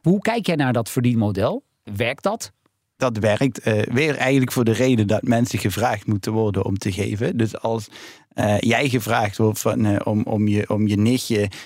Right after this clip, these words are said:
Speaker 2: eh, of je neefje, eh, te, te sponsoren, ja, dan, dan doen mensen dat.
Speaker 1: Omdat het een bekend iemand is vaak.
Speaker 2: Ja, ja. Eh, en je wil, en, en die mensen wil je ook niet teleurstellen. En, en dat vind ik eigenlijk een veel sympathiekere manier van fondsenwerving dan die agressieve,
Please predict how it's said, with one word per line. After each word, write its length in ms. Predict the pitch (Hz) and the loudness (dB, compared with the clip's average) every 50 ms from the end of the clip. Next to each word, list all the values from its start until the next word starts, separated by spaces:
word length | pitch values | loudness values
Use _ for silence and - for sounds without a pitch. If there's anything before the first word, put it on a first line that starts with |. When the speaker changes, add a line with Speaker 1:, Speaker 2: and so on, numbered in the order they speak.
| - - _ | -20 -16 _
Speaker 2:
eh, 160 | - 95 98 101 | -4 -2 -2 0
of 180 | - 107 104 - | 0 -2 -2 0
je 100 | 113 110 | 0 2
neefje, 440 | 107 123 131 127 117 - - 120 110 110 107 | 2 4 4 2 0 0 -2 -2 -2 -2 -2
eh, 380 | - - - 107 101 104 104 104 - | -4 -2 -2 0 0 0 0 0 0
te, 240 | - 107 101 107 | 0 0 0 0
te 100 | - - | 0 0
sponsoren, 760 | 107 - - - 127 147 160 151 120 113 92 90 98 113 147 - - - - | -2 0 0 0 0 2 2 2 2 2 2 2 0 0 -2 -4 -8 -14 -6
ja, 200 | - - 123 104 | -4 -4 -2 0
dan, 260 | 101 107 101 101 98 - | 0 0 0 0 0 0
dan 200 | - 117 110 101 | 0 0 0 2
doen 280 | 92 131 160 180 120 | 2 0 2 2 2
mensen 380 | 101 101 98 92 92 - - 92 | 2 2 0 0 -2 -4 -6 -6
dat. 320 | 87 - - 82 143 - | -4 -4 -4 -4 -2 -2
Speaker 1:
Omdat 340 | - 165 165 147 160 170 175 | -2 -2 0 0 0 -2 -2
het 120 | 165 139 151 | -2 -4 -2
een 100 | 147 139 | -2 -2
bekend 340 | 143 - 147 147 147 147 | -2 -2 -2 -2 -2 -2
iemand 260 | 156 143 123 117 117 110 | -2 0 0 0 -2 -4
is 120 | 104 95 | -6 -6
vaak. 300 | - 110 90 71 - - - | -6 -6 -8 -8 -10 -6 -2
Speaker 2:
Ja, 360 | 196 202 - - - - - - | 0 0 0 0 -2 -6 -8 -6
ja. 420 | - - 120 110 - - - - - - | -2 -2 -2 -2 -4 -8 -12 -16 -12 -6
Eh, 240 | - 110 110 104 101 - - | -2 0 0 2 0 0 0
en 180 | 120 120 117 110 | 2 2 4 4
je 100 | 110 107 | 4 2
wil, 340 | 113 117 107 101 104 - | 2 2 0 0 -4 -4
en, 200 | - 117 110 110 | -4 -2 -2 -2
en 140 | - 123 113 | 0 0 0
die 140 | 107 110 113 | 2 2 4
mensen 300 | 117 120 123 117 - 107 | 4 4 2 2 2 0
wil 100 | 117 117 | 2 2
je 80 | 110 101 | 2 2
ook 100 | - - | 2 2
niet 160 | 113 104 - | 2 2 2
teleurstellen. 580 | - 107 107 131 151 147 123 - - 95 - | 0 0 2 2 0 0 -2 -2 -2 0 2
En, 120 | 135 135 131 | 2 2 2
en 140 | - 139 139 | 2 0 0
dat 140 | 147 143 | -2 0
vind 160 | - 175 165 - | -2 -2 -2 0
ik 60 | - | -2
eigenlijk 300 | 156 165 151 143 139 131 | -2 0 0 0 2 0
een 80 | 131 | 0
veel 220 | 113 135 151 151 135 | 2 2 0 0 0
sympathiekere 720 | - - 131 113 - 123 113 - 156 190 196 - 175 160 165 | 0 0 0 0 0 -2 0 0 0 0 0 0 -2 0 0
manier 360 | 165 165 170 190 247 247 160 | 2 2 4 4 4 4 2
van 160 | - 156 156 | 0 -2 -4
fondsenwerving 880 | - - 170 170 156 135 - 143 135 135 135 135 135 131 131 131 127 123 | -2 -2 -2 -2 -2 -2 0 0 0 2 0 0 0 0 2 2 2 4
dan 140 | 127 127 | 2 2
die 200 | 127 120 117 - | 2 0 0 0
agressieve, 640 | - 120 123 123 123 110 - - 131 127 113 107 | -2 -4 -2 -2 -4 -4 -2 0 0 0 2 2